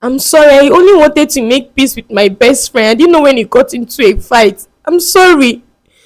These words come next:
I'm so sorry. Please help me and tell Sia that I'm very sorry. It was because I don't understand why we sh-,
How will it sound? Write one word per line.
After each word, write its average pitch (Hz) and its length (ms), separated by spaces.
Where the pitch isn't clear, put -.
I'm 294 180
so 349 200
sorry. 311 300
Please 294 400
help 370 260
me 311 100
and 247 240
tell 285 220
Sia 254 400
that 214 120
I'm 226 80
very 254 240
sorry. 226 460
It 320 240
was 320 220
because 359 460
I - 140
don't 440 260
understand 320 640
why 392 200
we 330 120
sh-, - 200